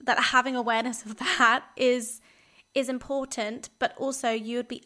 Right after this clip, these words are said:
absolutely forgiven for potentially turning intuitive eating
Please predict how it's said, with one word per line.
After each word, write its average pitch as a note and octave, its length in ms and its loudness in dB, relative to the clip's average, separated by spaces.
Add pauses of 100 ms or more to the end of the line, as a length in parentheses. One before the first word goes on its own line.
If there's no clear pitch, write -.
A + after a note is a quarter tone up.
(120)
absolutely C4+ 960 0
forgiven B3+ 840 -4 (440)
for A3+ 840 -2 (760)
potentially - 500 -2
turning C#4 400 -2
intuitive A3+ 500 -4
eating C4+ 480 -8